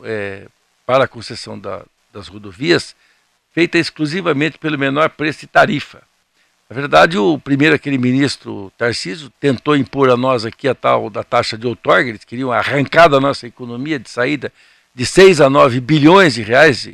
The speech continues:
elevando a tarifa artificialmente. Houve uma grande resistência por parte da Assembleia e da sociedade paranaense, o setor produtivo,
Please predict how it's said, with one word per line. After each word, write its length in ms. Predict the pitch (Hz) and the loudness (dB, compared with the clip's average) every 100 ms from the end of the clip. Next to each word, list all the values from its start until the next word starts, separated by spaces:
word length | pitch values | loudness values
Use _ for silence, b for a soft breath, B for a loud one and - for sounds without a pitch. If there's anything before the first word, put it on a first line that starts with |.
| - | -8
elevando 540 | 131 120 139 175 127 | -2 0 2 0 -2
a 40 | |
tarifa 400 | 104 113 120 - | -8 -10 -12 -14
artificialmente. 680 | 110 - - 131 104 95 - _ _ _ _ _ - | -18 -18 -2 0 0 -8 -18 _ _ _ _ _ -4
Houve 160 | 131 | -2
uma 160 | 151 156 | 2 4
grande 320 | 143 165 147 | 6 4 4
resistência 640 | 131 135 135 - 190 - | 2 -2 -4 -2 -2 -2
por 160 | 139 127 | -12 -14
parte 260 | - 117 110 | -6 -6 -6
da 140 | 117 | -10
Assembleia 640 | 101 139 120 113 151 175 | -10 -8 -6 0 2 4
e 80 | 117 | 0
da 100 | 107 | -6
sociedade 540 | 101 113 - 113 117 - | -16 -18 -14 -10 -10 -8
paranaense, 680 | 113 107 104 113 165 - | -8 -8 -10 -12 -14 -16
o 100 | - | -20
setor 240 | 104 - 117 | -20 -14 -14
produtivo, 640 | 110 104 _ 156 180 | -14 -20 _ -10 -10